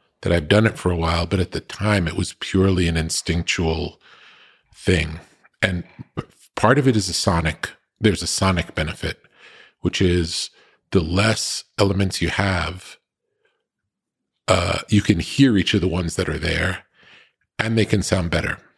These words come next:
And the less there are, the more, um, the more space they could have around them and the more you can hear their personality. If you were to record <clears throat> ten people playing the same guitar part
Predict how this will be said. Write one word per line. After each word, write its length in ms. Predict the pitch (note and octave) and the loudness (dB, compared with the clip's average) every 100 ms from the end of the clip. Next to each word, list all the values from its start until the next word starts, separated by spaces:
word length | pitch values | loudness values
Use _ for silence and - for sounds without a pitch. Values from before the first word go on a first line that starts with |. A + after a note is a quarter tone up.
| _ _ _ _ _ _ _ _ | _ _ _ _ _ _ _ _
And 220 | - G2 E2+ | -4 -2 -2
the 60 | |
less 300 | E2+ G#2+ - | 2 2 2
there 240 | - G2 F#2 | 2 2 2
are, 360 | G2 G#2+ A2 - - | 4 4 2 -8 -18
the 280 | G2 G2 | -2 -2
more, 720 | E2 F#2+ F#2+ F#2+ G2 F#2+ F2+ - | 0 0 0 2 4 4 0 -2
um, 640 | - E2 E2 D#2+ D#2 E2 - - | -4 -2 -4 -6 -8 -12 -14 -4
the 60 | |
more 180 | F2+ G2 | 0 2
space 460 | F#2+ - F#2 F#2+ - | 2 0 0 0 0
they 120 | E2+ | -2
could 120 | G2+ | 0
have 200 | F2 E2+ | 0 0
around 300 | E2+ E2 D#2+ | 0 0 2
them 160 | E2+ D#2+ | 0 0
and 160 | E2 | -2
the 40 | E2 | -2
more 220 | F2+ F#2 | -2 -2
you 60 | E2+ | -2
can 300 | - E2+ E2+ - - | -4 -6 -8 -18 -20
hear 240 | - A#2+ G#2+ | 0 4 4
their 100 | G2 | 2
personality. 840 | - E2 - D#2+ E2 D#2+ F2+ E2+ | 0 -2 -2 -2 -2 -4 -6 -6
If 160 | F#2 - | -6 2
you 100 | G#2+ | 4
were 40 | |
to 80 | A2 | 6
record 720 | G#2+ F#2+ - F2+ F#2 E2+ E2 - - - - - | 2 0 -4 0 0 0 -4 -8 -20 -20 -20 -20
<clears throat> 400 | _ _ _ - | _ _ _ -2
ten 1080 | F3+ - C#3 G#2 F#2 - - _ - A#2+ | 0 4 4 4 -2 -10 -20 _ 2 4
people 280 | G2+ A#2 F#2 | 4 2 2
playing 300 | - G2+ G2+ | 0 2 2
the 80 | F2+ | 2
same 260 | - G2 F#2+ | 0 0 0
guitar 300 | - E2+ E2+ | -2 -2 -2
part 320 | - - | -2 -6